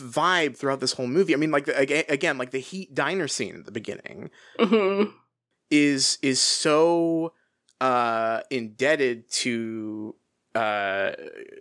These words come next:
Speaker 1: genre, li-, like, it, it's a genre staple, right? You get the hero and the villain together in a, in a public place to have, like, an epic, you know, like, d-, you know, duel of words or whatever.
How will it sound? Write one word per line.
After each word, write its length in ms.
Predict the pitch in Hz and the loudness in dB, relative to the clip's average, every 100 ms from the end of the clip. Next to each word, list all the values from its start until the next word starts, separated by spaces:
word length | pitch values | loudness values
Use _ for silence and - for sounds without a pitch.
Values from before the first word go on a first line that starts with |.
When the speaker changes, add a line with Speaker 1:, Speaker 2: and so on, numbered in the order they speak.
| - 92 101 117 | -16 -14 -12 -6
Speaker 1:
genre, 560 | 123 139 143 135 131 | 0 2 2 0 -2
li-, 140 | 151 151 | 0 2
like, 180 | 165 | 2
it, 240 | 170 170 165 | 2 0 0
it's 200 | 180 175 | 2 4
a 60 | 190 | 4
genre 360 | 214 202 135 | 2 0 -2
staple, 440 | 120 117 82 85 92 | -6 -6 -6 -8 -6
right? 220 | 87 120 | -2 -2
You 100 | 123 | 0
get 140 | 123 120 | -2 -2
the 60 | |
hero 180 | 123 120 | 0 0
and 100 | 120 | 0
the 60 | 113 | 0
villain 380 | 113 113 110 | 0 -2 -6
together 500 | 107 113 107 117 110 | -6 -4 -2 -2 -4
in 80 | 107 | -4
a, 60 | 104 | -6
in 160 | - | -6
a 40 | 107 | -6
public 300 | 117 107 - | -4 -6 -4
place 260 | 113 101 - | -2 -2 -4
to 60 | |
have, 180 | - 101 | -6 -6
like, 140 | 98 | -8
an 80 | 101 | -8
epic, 480 | 101 - 98 - - - - _ - | -6 -4 -4 -6 -20 -20 -20 _ -8
you 100 | 104 | -4
know, 400 | 95 90 90 - | -2 -4 -8 -12
like, 260 | 104 92 - | -8 -8 -8
d-, 140 | 107 104 | -10 -2
you 160 | 90 | -2
know, 60 | 107 | 0
duel 240 | 123 117 | 0 0
of 100 | 107 | -2
words 400 | 107 107 101 95 | -2 0 0 -4
or 120 | 92 | -8
whatever. 580 | 85 87 87 87 - - | -6 -6 -4 -2 -2 -4